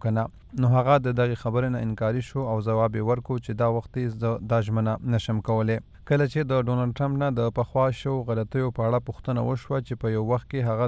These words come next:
د ښځو باره کې بده خوله خوځولې وه، نو هغه په دغه خبره د معافۍ یا بخښنې غوښتنه هم انکاري شو. په دغه مهال ښاغلي ډونالډ ټرمپ وویل چې زمونږ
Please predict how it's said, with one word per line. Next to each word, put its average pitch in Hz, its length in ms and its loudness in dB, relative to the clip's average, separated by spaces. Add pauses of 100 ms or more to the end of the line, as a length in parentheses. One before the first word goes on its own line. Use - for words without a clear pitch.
د 110 120 -2
ښځو 117 300 -2
باره 110 180 2
کې 120 280 -4
بده 110 240 0
خوله 117 220 -2
خوځولې 110 460 0
وه، 131 80 2 (340)
نو 117 120 4
هغه 120 180 4 (100)
په 113 180 2
دغه 113 200 0
خبره 123 400 2
د 110 120 0
معافۍ 110 340 -2
یا 110 180 0
بخښنې 123 380 -2
غوښتنه 113 400 -2 (160)
هم 120 100 2 (160)
انکاري 110 440 0
شو. 117 120 0 (300)
په 120 160 -2
دغه 113 200 2
مهال 117 320 2
ښاغلي 110 380 0
ډونالډ 110 300 0
ټرمپ 127 200 0 (120)
وویل 135 300 0
چې - 320 -10 (100)
زمونږ 131 240 2